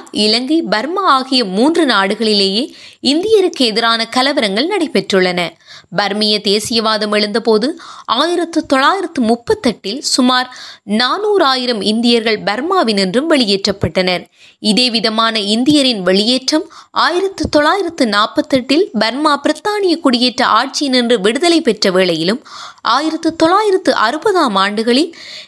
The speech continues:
நெவினினது தேசிய கொள்கைகள் அறிமுகம் செய்யப்பட்ட பொழுதும் இடம்பெற்றன. இலங்கையில் இந்திய தமிழருக்கு எதிரான கலவரங்கள் நாட்டின் சுதேச தமிழர்களின் போராட்டங்களுடன் தொடர்புள்ளனவாகும்.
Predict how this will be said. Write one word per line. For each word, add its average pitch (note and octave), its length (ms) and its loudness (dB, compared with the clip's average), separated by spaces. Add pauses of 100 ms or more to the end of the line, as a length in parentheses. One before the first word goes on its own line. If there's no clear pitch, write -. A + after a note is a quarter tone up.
நெவினினது C4 800 0
தேசிய D4 500 0
கொள்கைகள் B3+ 500 0
அறிமுகம் D#4 480 -2
செய்யப்பட்ட G#3 580 -2
பொழுதும் F#3 440 0
இடம்பெற்றன. F3+ 360 -2 (2250)
இலங்கையில் B3+ 680 0 (180)
இந்திய E4+ 460 2
தமிழருக்கு D#4 440 2
எதிரான A#3+ 480 0
கலவரங்கள் C4 640 0
நாட்டின் C#4 520 -2 (100)
சுதேச F#4+ 360 0
தமிழர்களின் B3 640 -2
போராட்டங்களுடன் D4 840 2
தொடர்புள்ளனவாகும். F3+ 920 2